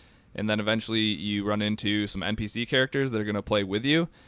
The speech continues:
Uh, the companions are really cool in this game because they, they help you out when you're doing things like, if, if you go and hack down a piece of stone or something,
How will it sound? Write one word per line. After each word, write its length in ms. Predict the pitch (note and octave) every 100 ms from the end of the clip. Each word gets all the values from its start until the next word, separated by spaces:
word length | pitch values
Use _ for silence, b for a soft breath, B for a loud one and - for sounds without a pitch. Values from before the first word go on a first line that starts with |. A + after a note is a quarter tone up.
| b b -
Uh, 320 | D#2 A#1+ G#1+
the 160 | C#2+ -
companions 600 | A2+ G#2 A2+ D#3 F#3+ E3+
are 80 | D3
really 200 | D#3 A#2+
cool 160 | G#2
in 60 | A#2+
this 120 | A#2+
game 200 | C#3 C#3+
because 300 | B2 A2 G#2+
they, 320 | G2+ F#2+ A#1 -
they 120 | G2+ G2+
help 320 | - A#2+ C#3+
you 140 | A2
out 340 | G2 G#2+ C3+ - _ -
when 160 | A2+
you're 140 | G#2+ G#2
doing 260 | A2 A#2
things 280 | A2+ B2 A#2
like, 280 | A#2 G#2+ - -
if, 220 | A2 - -
if 120 | A#2
you 100 | C3
go 280 | D3+ D3+ C#3+
and 240 | B2+ A#2
hack 380 | A2 A#2 A#2 -
down 320 | A#2+ A2+ G#2+
a 40 | G#2+
piece 220 | A2+ G#2+
of 80 | G2+
stone 320 | - A#2 A2+
or 80 | G#2
something, 480 | G#2 G#2 G2+ G#2